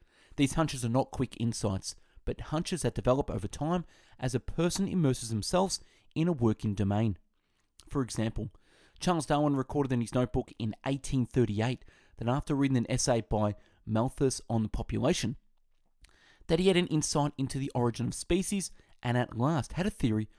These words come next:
to work with. It seems like a flash of insight, but a careful study of his earlier notebooks from eighteen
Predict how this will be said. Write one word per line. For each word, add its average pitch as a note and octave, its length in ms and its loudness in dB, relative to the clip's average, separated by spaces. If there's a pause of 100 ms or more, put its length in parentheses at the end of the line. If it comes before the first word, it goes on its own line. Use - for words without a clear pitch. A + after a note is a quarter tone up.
(180)
to - 100 0
work A2 280 2
with. G#2 220 0 (640)
It - 140 -6
seems F3 240 0
like E3 120 -2
a D#3 60 -2
flash - 260 0
of C3+ 80 -2
insight, A#2 480 0 (300)
but B2+ 100 2
a A#2+ 40 -2
careful E3 360 -2
study C#3 380 -2
of A#2 80 -4
his G#2+ 220 -6
earlier G3 280 2
notebooks A2+ 420 -2
from G#2+ 220 -2 (540)
eighteen C3 560 0